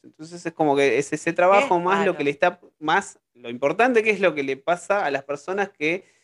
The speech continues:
Speaker 1: eh, tienen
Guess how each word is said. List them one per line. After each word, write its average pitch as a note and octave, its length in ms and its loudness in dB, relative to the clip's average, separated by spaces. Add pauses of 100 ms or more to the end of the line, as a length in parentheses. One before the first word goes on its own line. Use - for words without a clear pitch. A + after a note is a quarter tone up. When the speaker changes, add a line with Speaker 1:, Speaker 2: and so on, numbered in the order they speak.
(320)
Speaker 1:
eh, A2 800 -4 (1500)
tienen E3 1040 0